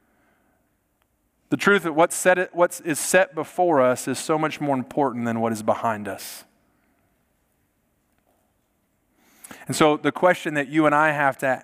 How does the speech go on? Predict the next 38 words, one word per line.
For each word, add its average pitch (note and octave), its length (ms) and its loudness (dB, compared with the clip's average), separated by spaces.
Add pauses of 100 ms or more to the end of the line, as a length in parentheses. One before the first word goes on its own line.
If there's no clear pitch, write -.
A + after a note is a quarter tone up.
answer C#3+ 380 0
as B2 160 0
we B2+ 120 2
look C#3+ 380 2
at B2 380 0 (280)
forgetting D3 580 0
what C#3 160 0
lies C3+ 400 4
behind B2+ 440 0
me A#2+ 220 -4
and A#2+ 180 -2
straining D3+ 880 0
forward C3 400 0
like B2+ 220 4
an B2+ 80 -6
athlete C#3+ 500 -4
at B2 100 -4
the A#2+ 80 -6
finish B2+ 380 -8
line, A2+ 320 -2 (720)
straining C#3 720 -2
for A#2+ 240 -6
that. - 360 -8 (2250)
Are A#2+ 100 -2
you B2 80 2
looking D3 240 0
out C#3 140 2
of B2+ 40 -8
the A#2+ 80 -6
windshield? A2 680 -8 (680)
Are A#2 100 0
you A#2 120 -2
looking C3 240 0
out B2 80 2
of A#2+ 60 -4
the A#2 80 -4
rearview A#2+ 320 -4
mirror? G2+ 440 -4